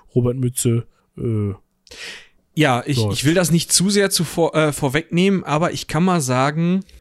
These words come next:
Speaker 2: ob's jetzt eine Geburtsurkunde ist, weiß ich nicht, aber es gibt zahlreiche, zahlreichste Geburts-, Sterbe-,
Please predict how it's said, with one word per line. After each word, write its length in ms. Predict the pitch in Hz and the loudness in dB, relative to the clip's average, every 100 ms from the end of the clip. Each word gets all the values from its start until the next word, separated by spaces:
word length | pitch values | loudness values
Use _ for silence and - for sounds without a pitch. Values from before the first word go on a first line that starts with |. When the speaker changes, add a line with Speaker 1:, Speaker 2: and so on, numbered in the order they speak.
| _ - | _ -8
Speaker 2:
ob's 160 | 123 | -2
jetzt 180 | 151 139 | 0 2
eine 80 | 151 | 2
Geburtsurkunde 880 | 127 117 175 - 170 170 180 170 143 | 4 4 2 2 -2 0 2 2 0
ist, 160 | 127 | 0
weiß 220 | 123 156 | 0 0
ich 120 | 175 185 | -2 -2
nicht, 220 | 196 - | -2 -2
aber 180 | 135 135 | 0 0
es 120 | - | 0
gibt 340 | 160 - - - _ _ _ - _ - _ _ _ - | -4 -4 -12 -14 _ _ _ -20 _ -20 _ _ _ -2
zahlreiche, 2000 | - 120 123 180 220 196 143 135 156 185 202 - - - - 190 208 208 233 - _ _ _ | 0 2 2 2 4 2 0 0 2 0 -4 -8 -8 -6 -2 0 0 -4 -8 -14 _ _ _
zahlreichste 1300 | - 156 156 165 139 123 170 - - - 180 208 262 - _ - | -6 -2 0 0 -2 0 -2 0 0 0 0 -2 -4 -10 _ -4
Geburts-, 1080 | 127 127 120 165 190 196 196 - - - - - _ | 0 2 4 4 4 2 0 -2 -2 -4 -10 -14 _
Sterbe-, 920 | - - 143 160 165 147 151 156 160 | -8 -2 2 2 0 0 -2 0 -2